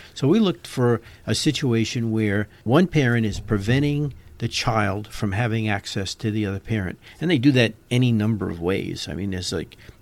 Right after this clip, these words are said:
file an, an injunction of protection because the, the, uh, allegation is that parent is dangerous or has, is abusive or whatever.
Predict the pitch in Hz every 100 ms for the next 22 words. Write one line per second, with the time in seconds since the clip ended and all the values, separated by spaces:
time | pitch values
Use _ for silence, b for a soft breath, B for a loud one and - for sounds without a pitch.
0 | - - 107 110 107 104 101 - 110 104
1 | 104 104 110 113 110 98 - - - 131
2 | 131 - 92 90 85 104 90 - 87 -
3 | B B - 101 98 85 98 113 110 104
4 | 104 104 - 101 95 110 95 - 110 101
5 | 104 104 131 135 117 95 92 90 87 92
6 | 85 87 85 - B - 90 101 92 123
7 | 117 - 107 90 85 98 95 95 98 113
8 | 113 101